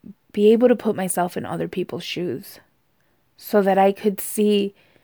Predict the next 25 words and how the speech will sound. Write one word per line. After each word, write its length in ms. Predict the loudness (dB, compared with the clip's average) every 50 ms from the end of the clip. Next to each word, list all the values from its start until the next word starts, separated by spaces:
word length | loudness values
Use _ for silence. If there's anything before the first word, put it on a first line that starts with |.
| _ _ _ _
situations 880 | -8 -6 -6 -6 -2 -2 -2 0 0 0 0 -2 -4 -6 -8 -8 -8 -6
in 80 | -6
a 80 | -6 -6
different 400 | -6 -8 -8 -8 -8 -10 -8 -8
light 340 | -8 -8 -8 -8 -10 -14 _ _ _ _ _ _ _ _ _ _ _ _ _ _
and 140 | -4 -2 0
maybe 320 | 0 0 0 0 0 0
get 200 | 0 0 0 2
a 60 | 0 0
better 360 | 0 -2 -2 0 0 -2 -4
perspective 800 | -6 -10 -12 -12 -12 -12 -10 -8 -6 -6 -6 -6 -8 -8 -6 -6
of 160 | -8 -6 -2
what 200 | -2 -2 -2 -2
can 200 | -4 -6 -6 -6
be 120 | -6 -8
done, 440 | -6 -4 -2 -2 -2 -2 -2 -4 -6
how 300 | -10 -10 -10 -6 -4 -4
it 120 | -4 -4 -6
can 120 | -8 -12
be 100 | -12 -12
fixed, 680 | -14 -10 -4 -2 -2 0 -2 -2 -6 -10 -16 -18 -18 _ _ _ _ _ _ _ _ _ _ _ _ _ _ _ _ _ _ _
or 320 | -8 -6 -4 -4 -2 -4 -6
things 380 | -8 _ -8 -6 -6 -6 -8
like 200 | -8 -10 -10 -12 -12
that. 260 | -14 -14 -14 -16